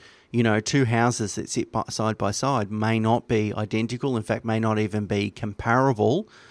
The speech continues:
uh, for various reasons, which you won't see on a spreadsheet. Um, and so what you wanna do is, um, tap into that knowledge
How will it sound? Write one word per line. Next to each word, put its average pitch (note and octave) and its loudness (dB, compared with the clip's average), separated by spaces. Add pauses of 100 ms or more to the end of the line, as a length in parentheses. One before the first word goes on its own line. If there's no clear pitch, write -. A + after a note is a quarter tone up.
(280)
uh, G#2+ -2
for - -6
various G#2 4
reasons, G#2+ 0
which G#2+ -4
you A2+ 0
won't G#2+ 0
see G2+ 0
on F#2+ -4
a F#2+ -4
spreadsheet. F#2+ -6 (520)
Um, A#2 2
and A#2+ 2
so A2+ 6
what A#2+ 2
you A2+ 0
wanna B2 4
do A#2+ 4
is, A2 0
um, G#2 -2
tap - -4
into E3+ 0
that A#2 0
knowledge G2 -4